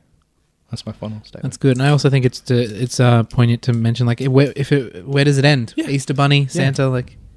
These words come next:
Speaker 1: Yeah. Are you gonna lock up all of the religious people?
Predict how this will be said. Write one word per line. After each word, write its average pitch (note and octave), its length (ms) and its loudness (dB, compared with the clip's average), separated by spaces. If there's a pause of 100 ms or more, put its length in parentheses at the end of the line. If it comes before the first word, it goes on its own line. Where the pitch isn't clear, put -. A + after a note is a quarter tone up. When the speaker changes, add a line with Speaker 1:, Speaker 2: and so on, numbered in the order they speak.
(140)
Speaker 1:
Yeah. C#3 140 -4 (540)
Are A2 60 2
you G#2+ 80 4
gonna F#2+ 280 -2 (220)
lock G2+ 200 -4
up G2+ 180 -2 (100)
all G#2+ 200 2
of G#2 120 0
the G#2 280 2 (440)
religious G#2 540 -2 (100)
people? D3+ 320 0